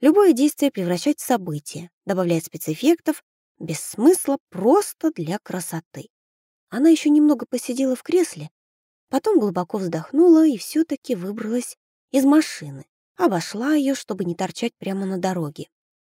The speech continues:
Макара она заметила еще издалека. Тот спустился с крыльца, улыбнулся, совсем как тогда на стоянке у торгового центра. Звоночек номер два. Приветственно махнул рукой,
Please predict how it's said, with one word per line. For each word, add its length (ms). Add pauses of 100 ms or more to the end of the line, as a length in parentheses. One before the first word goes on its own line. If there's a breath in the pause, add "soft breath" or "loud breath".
(140)
Макара 420
она 140
заметила 460
еще 280
издалека. 600 (460)
Тот 140
спустился 460
с 80
крыльца, 580 (240)
улыбнулся, 720 (360)
совсем 420
как 200
тогда 480
на 140
стоянке 600
у 60
торгового 500
центра. 480 (460)
Звоночек 560
номер 260
два. 200 (760)
Приветственно 640
махнул 420
рукой, 460